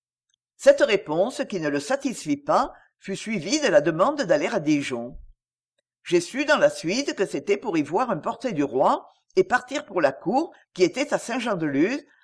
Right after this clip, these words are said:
à cause du mariage avec l'infante et pour s'y mettre en parallèle avec son frère et voir s'il en avait la ressemblance. J'eus connaissance d'un projet de voyage de sa part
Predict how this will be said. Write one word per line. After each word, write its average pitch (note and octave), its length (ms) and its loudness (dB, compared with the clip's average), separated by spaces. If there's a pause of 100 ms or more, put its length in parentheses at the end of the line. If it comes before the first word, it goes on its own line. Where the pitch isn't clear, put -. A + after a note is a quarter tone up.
à - 80 -4
cause C4+ 300 -2
du E3 160 -2
mariage F#3 520 0
avec F3 220 -2
l'infante E3 640 0 (400)
et F#3+ 100 4
pour G3 160 0
s'y - 160 -8
mettre B3+ 260 0
en F#3 100 -8
parallèle G3 480 4
avec F3+ 200 -4
son C#3+ 180 -4
frère G3+ 480 2 (280)
et F3 80 6
voir B3+ 260 0
s'il G#3+ 180 -8
en D#3 120 -4
avait D#3+ 220 0
la C4+ 100 4
ressemblance. C3+ 880 -4 (1000)
J'eus E3 200 0
connaissance B3+ 640 -2
d'un D3+ 180 0
projet C4 360 -2
de G3+ 80 0
voyage F3 500 4
de C#3+ 140 -6
sa C#3 180 -4
part A#3+ 420 0